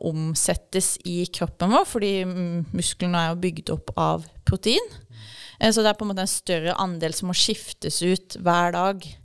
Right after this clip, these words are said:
Eh, i tillegg så har jo ofte personer som driver med idrett og sånn, et høyere energibehov, og derfor rett og slett høyere behov for protein,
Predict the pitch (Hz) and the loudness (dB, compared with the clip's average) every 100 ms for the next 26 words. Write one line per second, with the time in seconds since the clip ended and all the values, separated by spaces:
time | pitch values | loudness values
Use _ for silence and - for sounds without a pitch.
0 | - - - - - 208 214 233 254 233 | -20 -20 -20 -4 4 6 6 2 0 2
1 | 311 - 277 220 202 220 - - - 190 | 0 -2 0 0 0 -4 -8 -14 -2 0
2 | 185 196 185 185 170 175 180 180 170 165 | 0 -2 -4 -4 -4 -2 -2 0 -2 0
3 | 165 170 165 165 - 202 175 185 190 - | 0 2 2 2 2 0 2 -2 -2 -6
4 | - 185 180 180 233 226 202 - 220 180 | -4 0 0 0 2 2 -2 0 0 0
5 | 165 165 - 175 175 - 175 151 185 277 | -2 -2 -2 -2 2 2 0 -4 -2 2
6 | 427 285 185 165 - 202 202 - - 190 | 4 4 2 -2 -2 -2 -2 -6 -6 -4
7 | 185 - 175 - - _ _ 220 190 156 | -4 -2 -4 -4 -18 _ _ 4 4 2
8 | 156 160 151 - 160 156 - - - 180 | -2 -4 -4 -4 -6 -4 0 0 0 2
9 | 175 | 2